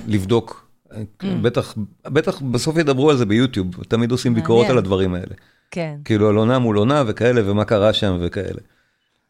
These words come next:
Speaker 1: אז, אז תראי, למשל, את יודעת, אה, עשי-, עשיתי הרצאה על סטאר וורס, על המוזיקה. קל מאוד לראות מה השתנה בין סדרת הסרטים האחרונה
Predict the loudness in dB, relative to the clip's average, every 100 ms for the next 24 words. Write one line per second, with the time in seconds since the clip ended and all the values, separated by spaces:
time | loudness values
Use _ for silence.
0 | -2 0 0 -2 0 0 2 2 2 0
1 | 0 2 2 2 2 2 2 0 -2 -6
2 | -12 -20 -20 _ _ _ _ -14 -10 -6
3 | -6 -4 -2 0 0 0 0 2 2 2
4 | -2 -12 -8 -4 -2 -4 -6 -10 -14 _
5 | _ _ _ _ _ _ _ _ _ -2
6 | 0 2 2 2 2 0 2 0 0 0
7 | -2 -2 -2 0 0 -4 -12 -10 -2 0
8 | 2 -2 -4 -12 -12 -2 0 0 -2 -4
9 | -2 -2 -2 -4 -2 0 2 0